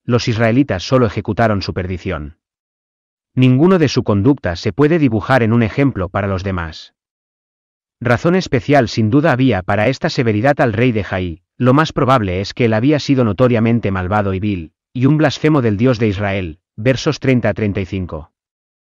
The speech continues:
Tan pronto como Josué llegó a los montes Ebal y Gerizim, sin demora y sin preocuparse por el estado de confusión de Israel, o de sus enemigos, se confirmó la alianza del Señor con su pueblo, como designado, Deuteronomio capítulos once y veintisiete.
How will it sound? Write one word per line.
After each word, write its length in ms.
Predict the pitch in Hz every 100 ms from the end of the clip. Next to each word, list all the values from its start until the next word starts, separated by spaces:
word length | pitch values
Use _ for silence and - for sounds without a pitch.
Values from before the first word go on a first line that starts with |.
| _ _ _
Tan 200 | - 156
pronto 340 | 147 175 131 98
como 220 | 104 101
Josué 360 | - 104 147 139
llegó 240 | 117 147
a 40 |
los 200 | 131 101
montes 360 | 120 139 120 -
Ebal 280 | 98 123 113
y 40 |
Gerizim, 540 | 98 95 - 117 85 76 _ _
sin 240 | - 135
demora 400 | 123 123 156 95
y 60 | 90
sin 200 | - 117
preocuparse 640 | 120 107 107 127 120 95
por 140 | 101 101
el 80 |
estado 360 | 98 - 131 104
de 120 | 95
confusión 500 | 104 92 101 - 131
de 80 | 113
Israel, 540 | 95 101 101 98 78 _ -
o 120 | 127
de 100 | 117
sus 220 | - -
enemigos, 600 | 101 101 113 95 78 - _ _
se 180 | - 123
confirmó 480 | 131 110 117 117 147
la 60 |
alianza 400 | 117 113 139 156
del 140 | 135 107
Señor 280 | 101 113
con 180 | 110 104
su 140 | - 90
pueblo, 460 | 110 87 80 76 _ _
como 240 | - 113
designado, 680 | 104 95 90 98 87 80 - _ -
Deuteronomio 680 | 117 113 120 110 139 160
capítulos 540 | - 104 143 165 131 -
once 240 | 131 -
y 40 | 98
veintisiete. 720 | 101 95 90 95 90 71